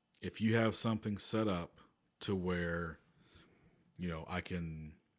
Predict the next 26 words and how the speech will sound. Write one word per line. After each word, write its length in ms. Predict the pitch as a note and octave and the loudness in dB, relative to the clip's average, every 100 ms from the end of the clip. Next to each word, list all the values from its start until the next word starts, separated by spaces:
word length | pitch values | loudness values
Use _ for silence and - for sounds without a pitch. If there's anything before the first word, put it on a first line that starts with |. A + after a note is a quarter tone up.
| _ - _ | _ -20 _
see 220 | - - | -8 -4
the 120 | F#2+ - | -4 -6
price, 720 | - G#2+ A2 G#2 - - - - - - - _ | -2 2 4 2 -2 -10 -14 -20 -20 -20 -20 _
get 140 | - E2+ | -4 -2
a 60 | |
very 320 | E2 F#2+ G2 F2+ | 0 2 2 2
strong 500 | - G#2 G2 G2 F2+ | 0 0 2 2 0
description 760 | E2+ - G#2+ G2+ - G#2 G2+ - | -2 0 2 2 0 0 0 -2
of 240 | F2+ E2 | -4 -4
the 80 | E2 | -8
product 520 | - G#2 G2+ G2+ - | -4 0 2 0 -2
or 40 | |
the 100 | D#2+ | -8
service, 640 | - G2+ G2+ G2+ F#2+ - - _ _ - - - _ - - _ _ - _ | -6 0 2 2 0 -4 -14 _ _ -20 -20 -20 _ -20 -20 _ _ -20 _
and 400 | F#2+ F2+ F2+ F2 | -2 0 0 0
where 100 | F2 | 0
I 60 | F2+ | 0
can 200 | - D#2 | -2 -6
schedule 540 | - - A2 G2+ G2+ | -6 2 2 4 2
it 40 | G2+ | 2
if 100 | F2 | 0
I 60 | |
need 140 | F2 E2 | -4 -4
to 60 | |
schedule 520 | - A2 A2 G2 G#2+ | -2 2 2 4 2
it, 100 | G#2 | 2